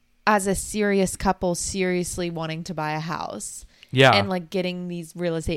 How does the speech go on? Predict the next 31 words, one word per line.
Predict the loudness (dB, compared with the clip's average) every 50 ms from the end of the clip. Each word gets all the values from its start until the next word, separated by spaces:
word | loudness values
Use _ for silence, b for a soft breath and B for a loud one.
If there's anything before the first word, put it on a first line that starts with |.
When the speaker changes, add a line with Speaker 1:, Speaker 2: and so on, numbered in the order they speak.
| -2
Speaker 1:
agents, | -4 -4 -6 -10 -8 -4
like, | -6 -6 -6 -8
hopes | -12 -4 -2 -2 -2 -2 -6 -12
really | -12 -10 -6 -6 -4 -2 -2 -4
up, | -2 -2 -2 -2 -4
and | -6 -8 -6 -6
then | -6 -6 -6 -10 _ _ _ _
it | -12 -12 -10 _
gets | -6 -6 -6 -8 -14
to | -14
the | -12 -12 -12
final | -12 _ _ -6 -2 -2 -2 -2 -2 -4 -6 -6 -2
bit | 0 0 0 0 -4 -12 -20 _ -20 _ _ _
and | -12 -12 -12
you | -12 -14 -16 _
don't | -12 -12 -12 -12 -14 -14
get | -14 -14 -14 -12
it. | -14 -12 -12 -12 -12 _ _ _
Speaker 2:
Every | 0 2 2 0 0
single | 2 0 -2 -2 -2
time. | -4 -2 -4 -4 -4 -6 -8 -10 -12 -16 -12 _
And | 4 6 6
it's | 6 6 6
like, | 4 4
Speaker 1:
Every | 4 0 -2 -4 -4 -6 -8 -14 _
time. | -12 -8 -6 -6 -6 -6 -2 2
Speaker 2:
I | 2 4
guess | 6 4 4 4 4
her | 4
pattern | 4 4 6 6 6 6 6 6 6
recognition, | 4 2 2 0 -2 -2 -2 -2 0 0 0 0 0 0 -4 -10